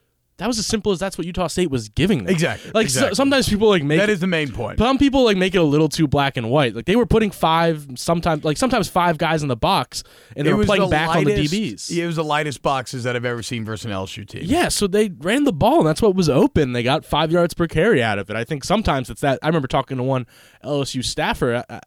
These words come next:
Speaker 1: you know, during the game, uh, during halftime, and he was like, "Yeah, it's what they're giving us. Like, it's not that complicated." But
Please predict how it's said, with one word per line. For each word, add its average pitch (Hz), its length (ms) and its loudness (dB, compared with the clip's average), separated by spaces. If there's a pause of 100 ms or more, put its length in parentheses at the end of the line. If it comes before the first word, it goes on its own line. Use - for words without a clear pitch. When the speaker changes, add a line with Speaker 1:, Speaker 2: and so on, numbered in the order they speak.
(120)
Speaker 1:
you 135 80 -10
know, 120 160 -4
during 131 340 -4
the 117 60 -6
game, 127 400 -2
uh, 107 260 -4
during 127 160 -4
halftime, 113 640 -4
and 117 180 -8
he 120 80 -4
was 113 140 -4
like, 110 220 -4 (260)
"Yeah, 190 140 -8
it's - 100 -8
what 160 100 -4
they're 127 80 -2
giving 160 300 -4
us. - 180 -18
Like, 123 120 -8
it's 127 100 -8
not 151 260 2 (280)
that 123 160 -6
complicated." 120 640 -6
But 185 260 0